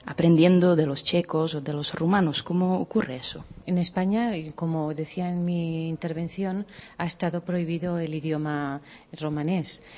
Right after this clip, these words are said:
Speaker 2: y hemos perdido prácticamente todo. Eh, nos han quedado solo algunas palabras que se mantienen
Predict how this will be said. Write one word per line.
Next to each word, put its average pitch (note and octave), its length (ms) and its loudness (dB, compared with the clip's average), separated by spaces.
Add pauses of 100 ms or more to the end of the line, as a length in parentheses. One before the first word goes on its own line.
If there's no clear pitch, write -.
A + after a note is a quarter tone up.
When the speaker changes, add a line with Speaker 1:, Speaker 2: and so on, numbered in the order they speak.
(180)
Speaker 2:
y F3+ 200 -2
hemos F3 280 -2
perdido F3+ 440 -4
prácticamente E3+ 880 -6
todo. D3+ 520 -8
Eh, E3 220 -8
nos E3+ 240 -6
han F3 80 -2
quedado F3 320 -2
solo F3 260 -4
algunas D#3+ 380 -4
palabras D#3 520 -6
que - 140 -8
se F3 140 -6
mantienen D3+ 640 -4